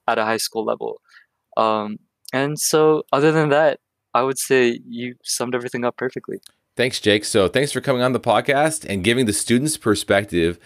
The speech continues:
Speaker 2: I think it's really cool to get a student's perspective on what's being taught. Jake really mastered the subject, by the way.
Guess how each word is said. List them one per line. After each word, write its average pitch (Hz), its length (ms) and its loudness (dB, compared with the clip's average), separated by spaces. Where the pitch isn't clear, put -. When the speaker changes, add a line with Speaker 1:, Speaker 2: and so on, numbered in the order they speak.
Speaker 2:
I 90 100 -2
think 104 200 2
it's - 160 -4
really 104 320 4
cool 104 240 2
to 98 80 2
get 87 160 2
a 85 40 -2
student's 92 360 -4
perspective 87 680 -2
on 82 300 -2
what's 127 380 0
being 143 220 2
taught. 113 440 0
Jake 123 260 0
really 113 300 4
mastered 92 420 0
the 80 80 -2
subject, 82 420 0
by 80 200 2
the 80 80 2
way. 73 220 0